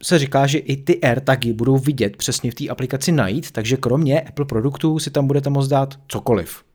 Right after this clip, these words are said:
Záleží, kde ten AirTag bude, jestli bude na nějakým kufru, jestli třeba bude v autě, což je taky docela dobrý, a, a, a podobně. Takže,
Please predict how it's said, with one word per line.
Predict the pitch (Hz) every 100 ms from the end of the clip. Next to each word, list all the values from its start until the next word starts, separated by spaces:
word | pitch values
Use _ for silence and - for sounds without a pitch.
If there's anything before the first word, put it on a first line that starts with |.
| -
Záleží, | 110 123 123 123 131
kde | 117 117
ten | 120 123
AirTag | 117 - - - -
bude, | 107 151 185 - - - _
jestli | 117 -
bude | 120 120 120
na |
nějakým | 117 113 110 92
kufru, | 92 143 - 143 - - _ _ _ _ _ -
jestli | 101 113
třeba | - 110 101
bude | 104
v | - -
autě, | 131 170 160 139 139 - - -
což | -
je | 139
taky | 143 147
docela | 143 - 135
dobrý, | 123 120 113 - - - _
a, | 131 120 120 120 120 120 _
a, | 127 120 120
a | 123
podobně. | - 120 117 143 175 220 _
Takže, | 120 120 151 160